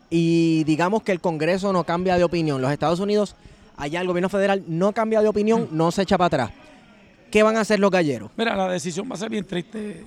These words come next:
Speaker 2: Eh, si esto no se revierte, eh, vamos a volver a la época del treinta y del veinte en Puerto Rico, cuando se jugaba en los batelles,
Speaker 1: Sí.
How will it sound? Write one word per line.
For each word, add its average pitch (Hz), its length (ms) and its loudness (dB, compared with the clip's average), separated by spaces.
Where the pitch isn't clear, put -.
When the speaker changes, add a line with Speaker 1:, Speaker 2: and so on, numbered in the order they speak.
Speaker 2:
Eh, 180 300 -14
si 160 180 -10
esto 175 240 -6
no 196 100 -4
se 208 140 -4
revierte, 190 640 -6
eh, 151 500 -6
vamos 160 260 -6
a 185 40 -4
volver 196 280 -2
a 208 40 -2
la 196 80 0
época 190 240 -6
del 196 160 -6
treinta 196 380 -8
y - 20 -10
del 180 160 -8
veinte 202 320 -8
en 180 80 -8
Puerto 170 300 -10
Rico, 151 360 -8
cuando 160 200 -4
se 147 120 -4
jugaba 180 760 -2
en 190 100 -4
los 190 120 -4
batelles, 180 540 -2
Speaker 1:
Sí. 127 180 -2